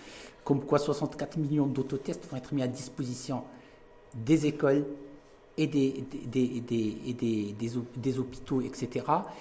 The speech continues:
et d'autres dans la phar-, dans les pharmacies pour pouvoir, pour pouvoir aider un dépistage massif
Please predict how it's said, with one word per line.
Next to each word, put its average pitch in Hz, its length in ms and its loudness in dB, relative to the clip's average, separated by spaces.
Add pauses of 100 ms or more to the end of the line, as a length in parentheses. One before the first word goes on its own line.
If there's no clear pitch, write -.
(220)
et 147 80 4
d'autres 143 380 4
dans 143 160 8
la 135 100 8
phar-, 135 260 2
dans 135 180 4
les 127 100 4
pharmacies 120 460 2
pour - 260 -4
pouvoir, 180 680 4 (260)
pour - 140 -10
pouvoir 135 540 4 (380)
aider 143 380 4 (920)
un 135 60 4
dépistage 131 540 2
massif 151 500 2